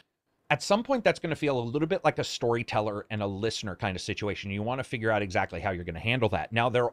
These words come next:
are alternative G M kind of situations where you have one person create a bit of the story, then the next person or the player gets to create a little bit, and you go back and forth on each other. I find those to be enjoyable, but not necessarily what you're discussing.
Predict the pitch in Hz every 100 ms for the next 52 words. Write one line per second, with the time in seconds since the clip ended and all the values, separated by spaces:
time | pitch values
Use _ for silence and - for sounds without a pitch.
0 | 127 139 156 - 123 - 143 143 131 113
1 | 90 95 120 123 117 113 127 139 139 135
2 | 143 - 139 131 143 123 117 110 107 104
3 | - - - 123 143 139 135 - 127 -
4 | _ - 127 110 117 117 110 120 113 107
5 | 110 101 104 113 - 117 104 110 104 90
6 | - 120 117 107 - - - 117 107 101
7 | 104 95 104 107 95 90 107 104 101 -
8 | 123 127 127 127 139 131 147 - - -
9 | 156 185 269 247 139 151 160 - 139 120
10 | 120 117 - _ 135 135 123 139 127 127
11 | 113 127 139 131 - - 123 123 110 98
12 | 95 110 - 107 110 95 90 - 87 -
13 | 87